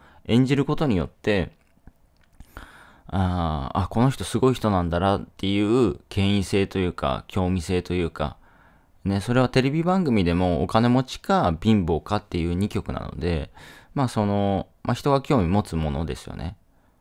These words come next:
うーん。でもね、あの、結局ね、続かないっすね。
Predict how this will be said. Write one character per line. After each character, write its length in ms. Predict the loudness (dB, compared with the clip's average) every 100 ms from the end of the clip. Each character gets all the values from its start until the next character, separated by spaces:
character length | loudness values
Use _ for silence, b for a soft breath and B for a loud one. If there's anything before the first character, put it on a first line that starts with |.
| _ _ -6
う 40 |
ー 20 |
ん。 560 | -4 -2 -2 -4 -6 -10 _ _ _ _ _ _ _ _ _ _ _ _ -20 B B B 0
で 100 | 4
も 140 | 4
ね、 400 | 4 2 0 -4 -14 _ 0
あ 180 | 2 2
の、 320 | 0 -4 -6
結 160 | -8 -4
局 220 | 0 2
ね、 160 | 2 0
続 340 | -2 0 0
か 140 | 2 4
な 100 | 4
い 60 |
っ 20 | 2
す 120 | 0
ね。 220 | -6 -6